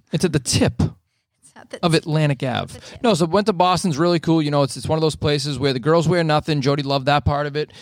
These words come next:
Speaker 1: Um, then also, what, what else? It was, uh, the history of Boston. So I had a
Speaker 2: Well,
Speaker 1: ball,
Speaker 2: first of
Speaker 1: Boston
Speaker 2: all,
Speaker 1: sports. Go
Speaker 2: I,
Speaker 1: ahead.
Speaker 2: I am not, I don't care about that. I, like, I remember throwing some string bikinis in a bag and, and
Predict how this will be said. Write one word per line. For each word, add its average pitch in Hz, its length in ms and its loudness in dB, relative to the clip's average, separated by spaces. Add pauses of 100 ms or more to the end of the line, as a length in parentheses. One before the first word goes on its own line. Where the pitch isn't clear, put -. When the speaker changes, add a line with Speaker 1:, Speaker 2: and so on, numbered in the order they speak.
(160)
Speaker 1:
Um, 135 440 2
then 139 160 2
also, 147 500 0
what, 143 220 -2
what 147 100 -2
else? 165 360 -6
It 139 160 -2
was, 127 200 -2
uh, 127 160 4
the 131 80 -2
history 156 260 2
of 165 80 -2
Boston. 208 280 -2
So 123 80 -4
I - 20 -2
had 127 60 -2
a - 40 -4
Speaker 2:
Well, 143 180 2
Speaker 1:
ball, - 0 -
Speaker 2:
first 160 240 2
of 190 40 -2
Speaker 1:
Boston 190 40 0
Speaker 2:
all, 185 80 -2
Speaker 1:
sports. 165 400 -2
Go - 40 -20 (140)
Speaker 2:
I, 294 140 2
Speaker 1:
ahead. - 200 0
Speaker 2:
I 254 160 0
am 247 300 -4
not, 262 320 2 (580)
I 214 220 0
don't 392 120 0
care 339 140 0
about 285 140 -2
that. 202 140 2
I, 196 120 -4 (160)
like, 202 180 -4
I 302 380 0
remember 294 400 -2
throwing 240 480 0
some 220 160 -10
string 294 460 -2
bikinis 349 420 -2
in 285 80 2
a 262 60 2
bag 233 440 0
and, 190 200 -10
and 190 300 -8